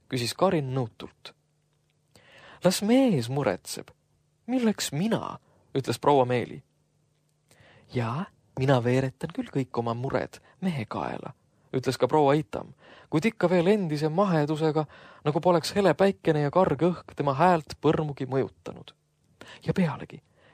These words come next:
jätkas ta nagu lohutades, "kel pole tänapäev muresid?"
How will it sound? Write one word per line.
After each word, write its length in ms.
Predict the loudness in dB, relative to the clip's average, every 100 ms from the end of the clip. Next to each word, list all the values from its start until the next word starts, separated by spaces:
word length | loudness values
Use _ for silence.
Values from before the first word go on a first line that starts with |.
| 2
jätkas 400 | 2 2 -4 -2
ta 100 | -4
nagu 240 | -4 -2
lohutades, 600 | -2 -2 -12 -18 -18 -20 -20 _ _ _ _ -4
"kel 260 | -2 -2
pole 540 | -4 -4 -4 -4 -8 -4
tänapäev 440 | 0 4 4 4
muresid?" 720 | 2 0 2 0 -4 -10 -16